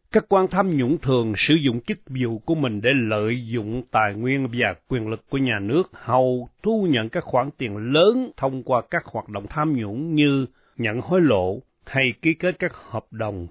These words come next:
thương mại với những doanh nghiệp có liên hệ gần gũi với họ,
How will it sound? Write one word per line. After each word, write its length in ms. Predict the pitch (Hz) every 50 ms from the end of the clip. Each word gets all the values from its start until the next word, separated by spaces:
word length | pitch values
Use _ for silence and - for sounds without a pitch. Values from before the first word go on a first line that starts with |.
| -
thương 260 | - - 180 190 165 131
mại 320 | 104 95 87 92 98 139 -
với 300 | 127 120 139 151 165 165
những 220 | 160 135 117 127 156
doanh 440 | 143 135 147 175 165 165 160 156
nghiệp 160 | 135 110 104 - _ -
có 140 | - 160
liên 300 | 175 185 185 196 190 175
hệ 280 | 120 95 95 95 101 110
gần 480 | 107 104 113 127 131 127 120 107 101 95
gũi 240 | 98 104 101 110 139
với 220 | 147 156 175 180 175
họ, 400 | - 113 98 92 92 95 -